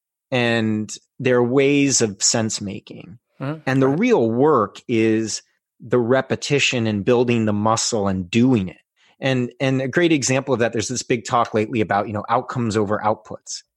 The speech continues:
Speaker 1: And what I thought was really funny is, yeah, that's kind of, okay, it's neat to focus on outcomes, not outputs. But the, the, the void is not in C E Os thinking.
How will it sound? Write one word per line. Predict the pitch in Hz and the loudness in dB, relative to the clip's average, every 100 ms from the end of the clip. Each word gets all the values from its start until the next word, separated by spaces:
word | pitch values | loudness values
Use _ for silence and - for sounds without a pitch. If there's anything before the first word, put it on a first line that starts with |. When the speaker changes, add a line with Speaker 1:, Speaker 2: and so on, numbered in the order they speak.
| _ _ - | _ _ -6
Speaker 1:
And | 139 | 0
what | 170 | 0
I | |
thought | 185 247 | 2 0
was | 170 143 | 0 2
really | 175 185 | 2 2
funny | 139 - 190 170 123 | 0 0 0 2 2
is, | 113 110 - _ _ _ _ | 0 -2 -8 _ _ _ _
yeah, | 190 220 226 202 | 0 2 2 2
that's | 165 - | 0 -2
kind | - 185 185 165 | -4 0 2 2
of, | 127 110 _ _ _ _ 165 | 0 -4 _ _ _ _ -4
okay, | 151 156 151 | 0 4 4
it's | 139 139 | 2 2
neat | 143 147 | 0 0
to | |
focus | 120 139 - - | -2 -2 0 -2
on | 127 | 0
outcomes, | 127 139 131 113 123 | 0 -2 -2 -2 0
not | 113 - | -2 0
outputs. | 175 - 120 - - | -2 0 -6 -4 -2
But | 123 - _ _ _ - | -4 -4 _ _ _ -6
the, | 131 147 | 0 2
the, | 139 139 135 _ _ | 2 -2 -4 _ _
the | 139 | -2
void | 127 160 226 220 | 2 4 4 4
is | 135 117 | 2 0
not | 120 147 | 0 -2
in | 127 | -2
C | 120 - 143 123 | -4 -4 -4 0
E | 117 | 4
Os | 127 110 - | 4 2 -2
thinking. | 120 - 117 107 104 | -6 -4 -4 -4 -6